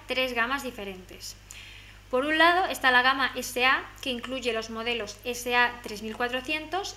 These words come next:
y S A tres mil seiscientos. Por otra parte estaría la línea X S y X S Plus, con modelos como el R S, eh, cua-, eh, cuarenta veintiuno X S Plus, el R S treinta y seis veintiuno X S Plus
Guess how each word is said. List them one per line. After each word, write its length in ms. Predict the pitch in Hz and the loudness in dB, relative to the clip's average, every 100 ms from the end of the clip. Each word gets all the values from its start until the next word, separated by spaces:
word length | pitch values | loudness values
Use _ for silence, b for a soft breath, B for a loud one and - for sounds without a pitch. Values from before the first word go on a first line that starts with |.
| 269 | -6
y 140 | 247 | -4
S 220 | - 240 | -4 0
A 220 | 233 233 - | 0 0 -4
tres 200 | 208 208 | -12 -12
mil 160 | 214 | -10
seiscientos. 720 | 262 269 330 320 311 392 - - - - B B B B | -10 -6 -6 -6 -6 -8 -8 -12 -20 -20 B B B B
Por 140 | 247 254 | -2 0
otra 240 | 262 269 | 2 6
parte 320 | 311 311 220 | 6 4 -2
estaría 380 | 226 - 233 247 | -4 -2 2 4
la 100 | 247 | 4
línea 400 | 269 277 214 214 | 2 -2 -6 -6
X 280 | 247 254 285 | -6 -6 -6
S 280 | 285 220 208 | -6 -8 -8
y 140 | 247 | -2
X 240 | 220 - 226 | -4 -4 -10
S 200 | 220 269 | -8 -4
Plus, 440 | 339 349 370 - B B B - | 0 -2 -2 -12 B B B -6
con 260 | 247 247 | 0 0
modelos 500 | 233 233 285 311 370 | 0 0 2 2 0
como 400 | - 240 226 220 | -4 -6 -6 -6
el 140 | 214 214 | -4 -2
R 280 | 226 240 262 | 0 2 0
S, 220 | 262 226 | -2 -8
eh, 520 | 202 202 214 208 208 - - | -8 -10 -8 -6 -8 -10 -6
cua-, 200 | 208 208 | -6 -6
eh, 160 | 214 202 | -8 -6
cuarenta 300 | 208 220 226 | -6 -2 -4
veintiuno 460 | 226 220 240 240 | -4 -6 -8 -6
X 180 | 226 233 | -8 -8
S 180 | 220 226 | -8 -8
Plus, 520 | 220 302 330 339 - - | -6 -4 -2 -4 -8 -6
el 140 | 240 | -2
R 260 | 226 226 240 | -2 0 -2
S 220 | 254 233 | -4 -8
treinta 260 | 220 220 | -10 -8
y 40 | 214 | -8
seis 180 | 233 214 | -8 -10
veintiuno 440 | 220 208 240 240 | -12 -10 -10 -10
X 160 | 214 214 | -10 -10
S 180 | 220 220 | -10 -10
Plus 300 | 277 294 | -8 -10